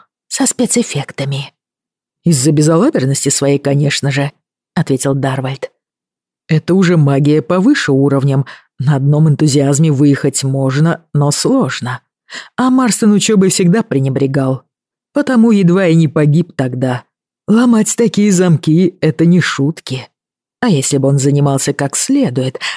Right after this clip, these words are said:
а не по красоткам бегал, то к тому времени у него уже ключ бы имелся. И не один".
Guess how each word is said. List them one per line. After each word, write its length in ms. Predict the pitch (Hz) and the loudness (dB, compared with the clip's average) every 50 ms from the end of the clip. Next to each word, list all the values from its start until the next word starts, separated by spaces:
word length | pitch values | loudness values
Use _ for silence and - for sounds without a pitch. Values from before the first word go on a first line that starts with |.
| - - | -6 -2
а 80 | 156 | 0
не 120 | 151 151 147 | 0 0 0
по 100 | 127 165 | -2 -2
красоткам 800 | - 214 233 214 - - 330 277 - - - 143 139 135 131 | -2 -2 -2 -2 0 0 -2 -2 -2 -2 -4 -2 -2 -2 0
бегал, 460 | 123 143 135 135 139 139 135 135 131 - _ _ _ _ _ _ _ _ - | 0 0 0 0 0 0 0 -2 -4 -8 _ _ _ _ _ _ _ _ -4
то 120 | 302 302 | -4 -4
к 80 | - - | -2 0
тому 240 | 269 254 233 247 | 2 2 2 4
времени 360 | 214 233 240 240 220 220 202 208 | 4 2 2 4 4 4 4 4
у 80 | 202 | 4
него 300 | 196 196 202 190 214 202 | 4 4 4 4 2 2
уже 200 | 185 175 180 180 | 2 2 2 0
ключ 340 | 175 - 202 208 202 143 131 | 0 0 0 0 0 -2 -2
бы 180 | 131 135 135 135 | 0 0 2 2
имелся. 500 | 139 139 139 135 135 - - - 143 - _ _ _ _ _ _ _ - | 2 2 0 0 -2 -2 -4 -4 -6 -8 _ _ _ _ _ _ _ 0
И 100 | 320 285 | 2 2
не 180 | 175 135 131 | 2 2 0
один". 480 | 127 127 120 123 135 156 165 160 156 | -4 -6 -6 -4 0 0 2 2 0